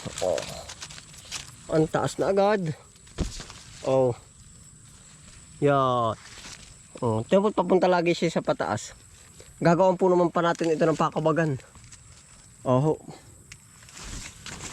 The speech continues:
Yan, ang bilis, oh. Tingnan pa po natin yung iba. Nadikit pala ano, ng ano ng saging. Tapos po yan ay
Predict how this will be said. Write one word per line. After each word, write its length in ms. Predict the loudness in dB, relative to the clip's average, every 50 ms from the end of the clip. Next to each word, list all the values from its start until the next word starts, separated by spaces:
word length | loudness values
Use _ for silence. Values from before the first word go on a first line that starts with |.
| -12 -14 -8 0 2
Yan, 240 | 4 4 4 4 4
ang 220 | 4 2 2 2
bilis, 400 | 2 2 2 2 0 0 -2 -2
oh. 160 | 0 0 0 0 -4 -20 -20 -20 -20 -20 -20 -20 -20 -20 -20 -20 -20 -20 -20 -20 -20 -20 -20 -20 -20 -20 -20 -20 -6 0 4
Tingnan 240 | 4 4 4 4 2
pa 80 | -2
po 160 | 0 2 4
natin 320 | 4 2 2 2 2 2 2
yung 80 | 2
iba. 120 | -2 -2 -4 -6 -14 -20 -20 _ -20 -20 -20 -20 -20 -20 -20 -20 -20 -20 -20 -20 -20 -20 -20 -20 -20 -20 -20 -20 -20 -20 -20 -20 -20 -20 -20 -20 -20 -20 -20 -20 -20 -20 -20 -20 -20 -20 -20 -20 -20 -20 -20 -20 -20 -20 -20 -20 -20 -16 -16 -16 -14 -14 -12 -12 -10 -10 -10 -12 -14 -14 -14 -14 -14 -6 -4 -2
Nadikit 400 | 0 0 0 -2 -4 -6 -4 -4
pala 160 | -2 -2 0
ano, 160 | 0 0 0 -2 -2 -2
ng 140 | -4 -2 -2
ano 140 | 0 0 0 0
ng 160 | 0 -2 -4
saging. 480 | -4 -4 -2 -2 -2 -4 -6 -6 -8 -10 -12 -20 -20 -20 -20 -20 -20 -20 -20 -20 -20 -20 -20 -20 -20 -20 -20 -20 -20 -20 -20 -20 -18 -18 -18 -18 -20 -20 -20 -20 -20 -20 -2
Tapos 320 | 2 2 2 2 0 -4
po 160 | 0 2 4 6
yan 400 | 6 6 4 4 4 2 2 2
ay 320 | 2 0 0 -2 -2